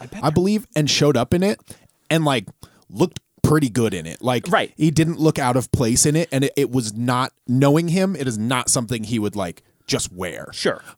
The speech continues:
Speaker 2: But it was like, "Oh, okay, like, you pulled that off just fine."
Speaker 1: Right. I don't
Speaker 2: Cool,
Speaker 1: think I have the build for a
Speaker 2: congratulations.
Speaker 1: rompim at this point.
Speaker 2: Yeah.
Speaker 1: I don't know. There's a weird thing, though, where, like,
Speaker 2: I
Speaker 1: especially,
Speaker 2: think if
Speaker 1: like
Speaker 2: you get rid of your waist,
Speaker 1: Yes.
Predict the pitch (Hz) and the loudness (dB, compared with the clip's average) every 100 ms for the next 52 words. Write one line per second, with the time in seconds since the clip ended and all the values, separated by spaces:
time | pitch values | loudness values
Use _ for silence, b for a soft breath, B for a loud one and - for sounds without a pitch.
0 | - 117 120 120 107 98 - 123 104 113 | -2 -2 0 -2 0 -4 -2 0 2 0
1 | - 90 90 95 - 110 120 104 104 98 | -2 -6 -8 -10 -8 -2 0 0 -2 -4
2 | - 92 - 107 69 - - 139 - B | -6 -6 -4 -4 -6 -14 -6 -6 -6 B
3 | B 240 139 104 147 143 113 101 113 131 | B 4 4 4 2 2 0 0 0 0
4 | - 143 135 135 135 139 135 135 135 - | 0 0 2 0 -2 -4 -4 -4 -8 -6
5 | 139 139 _ - 143 147 - _ _ B | -6 -6 _ -12 -10 -8 -12 _ _ B
6 | B - 311 330 302 202 254 277 240 220 | B 2 4 4 2 4 4 4 2 2
7 | 247 - 220 254 180 107 139 147 151 139 | 0 2 2 2 2 0 0 2 0 0
8 | - _ _ _ _ _ _ _ - 143 | -4 _ _ _ _ _ _ _ -4 2
9 | 156 180 - 180 156 135 139 143 139 131 | 4 4 4 4 2 0 2 2 2 0
10 | 117 92 87 143 - - - 165 - - | -2 -2 -4 -4 -4 -8 -12 -4 -4 -4
11 | - - | -12 -12